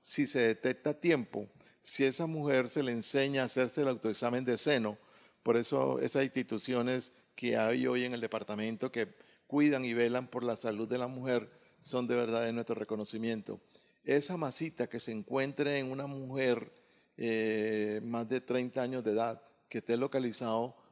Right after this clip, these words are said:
dividiendo el seno en cuatro cuadrantes, y si está en el cuadrante superior externo, ojo, eso muy posiblemente es cáncer de mama. Y el cáncer de mama detectado tempranamente es curable cien por ciento.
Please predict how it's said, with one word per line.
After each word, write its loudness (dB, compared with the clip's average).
dividiendo 4
el 0
seno -2
en -6
cuatro 2
cuadrantes, 0
y -8
si -4
está 0
en -2
el -4
cuadrante 0
superior 2
externo, 2
ojo, 0
eso -4
muy -4
posiblemente -4
es -6
cáncer -4
de -10
mama. -10
Y 2
el 4
cáncer 2
de 0
mama 2
detectado -2
tempranamente -2
es 0
curable 2
cien 2
por 4
ciento. -6